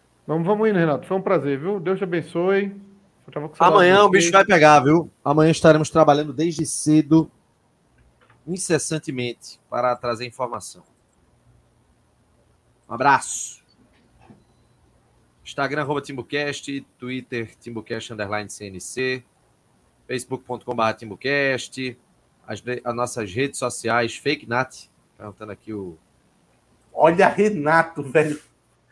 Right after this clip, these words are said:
Speaker 3: Repete aí, Renato, o que é isso aí?
Speaker 2: Eu nem, que porra é essa aí, velho? Eu tô por fora.
Speaker 3: Tá todo mundo falando, tu não sabe o que é.
Speaker 1: Eu não sei o que
Speaker 2: Não,
Speaker 1: é, não.
Speaker 2: não.
Speaker 1: O que que é isso?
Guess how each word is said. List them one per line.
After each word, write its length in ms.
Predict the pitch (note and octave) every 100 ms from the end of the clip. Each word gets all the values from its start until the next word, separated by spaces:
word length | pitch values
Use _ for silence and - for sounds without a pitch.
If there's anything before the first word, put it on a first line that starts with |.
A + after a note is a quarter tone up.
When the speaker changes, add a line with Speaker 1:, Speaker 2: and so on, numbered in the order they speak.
| B3+ A#3
Speaker 3:
Repete 440 | F#3+ F#3 A#3 A#3 A3
aí, 120 | G3+
Renato, 320 | G3+ F#3 F#3
o 20 | A3
que 80 |
é 60 | G3+
isso 120 | -
aí? 220 | E3 F3+ _ _ _ _ _ _ _ _ _ _ _ -
Speaker 2:
Eu 140 | C3+
nem, 340 | C#3 F3+ G3 - _ _ _ _ _ _ _ _ _ _ _ _ _ _ _ _
que 80 | -
porra 300 | - G3 F3
é 20 |
essa 200 | D#3+ -
aí, 120 | D3 B2
velho? 260 | G2+ F2+
Eu 40 | F2
tô 120 | C#3
por 100 | -
fora. 400 | D3 B2 G2 E2+ _ _ _ _ _
Speaker 3:
Tá 120 | -
todo 400 | F3+ - G#3 A3+
mundo 200 | G3 G#3 A3
falando, 320 | G3+ E3 E3+
tu 120 | F#3
não 140 | G#3+
sabe 240 | - F#3 F3+
o 40 |
que 120 | F3
é. 180 | C#3 D3 _ _ _ _ -
Speaker 1:
Eu 80 | A#3+
não 60 |
sei 100 | B3
o 40 | C4
que 40 |
Speaker 2:
Não, 60 | C#4
Speaker 1:
é, 20 |
não. 60 | -
Speaker 2:
não. 120 | A3
Speaker 1:
O 20 |
que 100 | A3+ A3+
que 60 |
é 40 | A#3+ F#3
isso? 140 | -